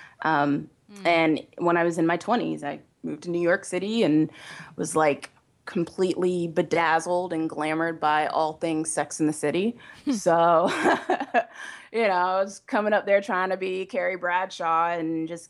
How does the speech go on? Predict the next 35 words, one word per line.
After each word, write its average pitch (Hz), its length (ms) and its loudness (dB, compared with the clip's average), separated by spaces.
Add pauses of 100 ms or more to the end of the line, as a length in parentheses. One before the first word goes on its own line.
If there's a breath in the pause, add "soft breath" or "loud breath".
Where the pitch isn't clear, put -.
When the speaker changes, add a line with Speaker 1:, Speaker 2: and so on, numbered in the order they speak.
(120)
Speaker 1:
going, 165 720 -2 (280)
living, 165 300 -6
I 156 80 -2
lived 170 260 -4
in 165 120 0
downtown 160 440 0
Manhattan 165 540 -2
and 156 160 -2
trying 170 200 -2
to 151 60 -2
live 160 160 -4
that 160 180 0
party 160 240 0
girl 165 220 2
life. 156 400 2
And 160 180 0 (260 loud breath)
again, 208 300 2
just 165 280 -8
trying 185 160 0
to 180 60 2
be 180 120 -6
somebody 175 340 -4
that 165 140 -2
I 156 60 0
wasn't 160 480 -2
so - 120 -6
I 170 60 -4
could 156 220 -10
fit 160 140 2
in, 151 280 2
so 151 120 -4
I 151 40 -4
could 147 140 -4
be 160 100 0
liked. 151 520 0